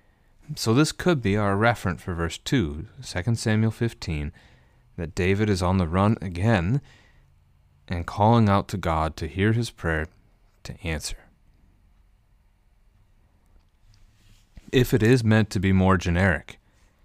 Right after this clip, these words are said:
this certainly applies to us.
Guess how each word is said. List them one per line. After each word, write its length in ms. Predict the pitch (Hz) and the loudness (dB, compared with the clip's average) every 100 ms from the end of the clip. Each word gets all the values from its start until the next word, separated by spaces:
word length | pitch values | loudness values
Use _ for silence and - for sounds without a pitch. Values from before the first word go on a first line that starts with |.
| _ _ _ _ _ - | _ _ _ _ _ -14
this 380 | - 95 87 95 | -8 -4 -2 -2
certainly 600 | - 104 95 90 87 82 - - - | 0 2 2 2 2 -2 -10 -20 -10
applies 580 | 87 - 90 87 85 - | -8 0 2 2 0 -4
to 200 | - 85 | -4 0
us. 440 | 80 - - - | 0 -2 -6 -8